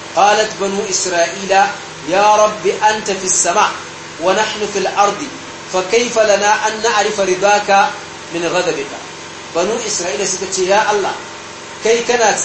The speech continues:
sama," kaga sun tabbatar kenan. "Mu kuma muna ƙasa. Ya Allah, yaya za a yi mu gane ka yadda da mu, ba ka fushi da mu?" Qala, sai Allah ya ce da su, "إذا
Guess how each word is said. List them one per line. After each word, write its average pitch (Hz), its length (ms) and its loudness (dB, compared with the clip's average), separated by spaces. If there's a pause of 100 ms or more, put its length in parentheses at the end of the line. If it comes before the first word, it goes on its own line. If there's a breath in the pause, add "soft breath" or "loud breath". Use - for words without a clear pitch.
(120)
sama," 220 400 4 (720)
kaga 170 180 -2
sun 175 160 -6
tabbatar 185 320 -2
kenan. 120 240 -8 (600)
"Mu 226 200 2
kuma 233 240 0
muna 233 240 4
ƙasa. 214 300 4 (840)
Ya 214 160 6 (160)
Allah, 214 300 2 (680)
yaya 196 480 6
za 226 400 4
a 226 60 4
yi 208 100 2
mu 190 220 -2
gane 214 340 4 (140)
ka 208 180 6
yadda 196 400 2
da 190 80 2
mu, 214 240 -2 (760)
ba 220 340 6
ka 185 260 4
fushi 208 320 0
da 190 160 0
mu?" 202 160 -2 (560)
Qala, 208 400 6 (380)
sai 202 180 0
Allah 220 320 2
ya 196 160 0
ce 196 240 2
da - 80 -6
su, - 160 -4 (560)
"إذا 202 240 4